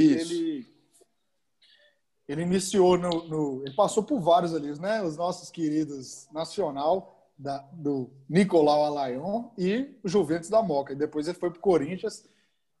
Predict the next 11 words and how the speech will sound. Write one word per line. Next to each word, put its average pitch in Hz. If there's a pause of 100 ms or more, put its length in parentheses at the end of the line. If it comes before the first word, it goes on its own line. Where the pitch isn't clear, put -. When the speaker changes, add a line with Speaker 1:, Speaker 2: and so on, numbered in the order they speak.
(120)
Speaker 2:
Do 147
Corinthians, 170
o 196
Corinthians 165
emprestou 180
ele 156
pro 170
C 180
S 180
A, 123 (160)
certo? -